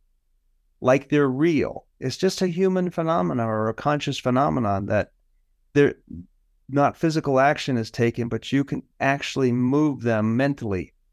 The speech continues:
you know, through visioning. So if you want to have your life go in a certain intentional direction,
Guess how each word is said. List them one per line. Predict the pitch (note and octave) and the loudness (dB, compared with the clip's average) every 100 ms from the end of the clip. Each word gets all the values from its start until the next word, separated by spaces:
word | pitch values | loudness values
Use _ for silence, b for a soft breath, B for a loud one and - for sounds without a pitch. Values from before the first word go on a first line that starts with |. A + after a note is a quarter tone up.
| _ _ _ _ _ | _ _ _ _ _
you | B2+ | -2
know, | A2+ G#2+ | 0 0
through | G#2+ - C3+ | -2 -2 0
visioning. | A#2+ C#3 C3+ G#2+ C2+ _ _ _ _ _ _ _ _ | 2 2 0 -4 -6 _ _ _ _ _ _ _ _
So | - - D3+ D3+ C#3+ D3 _ _ | -8 0 4 4 2 -4 _ _
if | D3+ - | -4 0
you | C#3+ | -2
want | B2+ B2 C3 F3+ G3 | 0 0 2 2 0
to | E3+ | -4
have | D#3 D#3+ C#3+ | -2 -2 0
your | B2+ | 0
life | G#2+ A2 C3 C#3 - | 2 2 2 0 -2
go | C3 | 0
in | B2+ | 0
a | A2 | -2
certain | - C3 B2+ B2+ | -2 -2 -2 -2
intentional | A#2 A2+ B2 A#2+ - A2+ G#2+ | -2 -2 -2 -4 -4 -6 -4
direction, | G#2+ A2+ C3+ - - | 0 0 -2 -6 -6